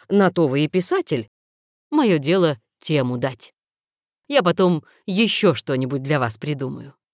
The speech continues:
"Да нет, мерси, зачем же, вы не беспокойтесь". "Ну чего там, я рад, мне это очень легко даётся, знаете".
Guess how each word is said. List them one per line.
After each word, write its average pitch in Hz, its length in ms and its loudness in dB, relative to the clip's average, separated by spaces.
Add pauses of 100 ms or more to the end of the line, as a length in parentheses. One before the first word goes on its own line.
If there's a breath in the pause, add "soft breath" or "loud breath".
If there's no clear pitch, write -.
(400)
"Да 170 300 -2
нет, 143 480 -4 (420 soft breath)
мерси, 185 600 0
зачем 175 460 2
же, 143 480 -2
вы 196 220 2
не 269 140 4
беспокойтесь". 147 920 -2 (520)
"Ну 180 200 4
чего 165 520 2
там, 135 220 -2
я 170 240 4
рад, 160 480 0 (380 soft breath)
мне 302 160 4
это 294 160 2
очень 294 300 4
легко 285 320 2
даётся, 208 500 2
знаете". 131 480 -4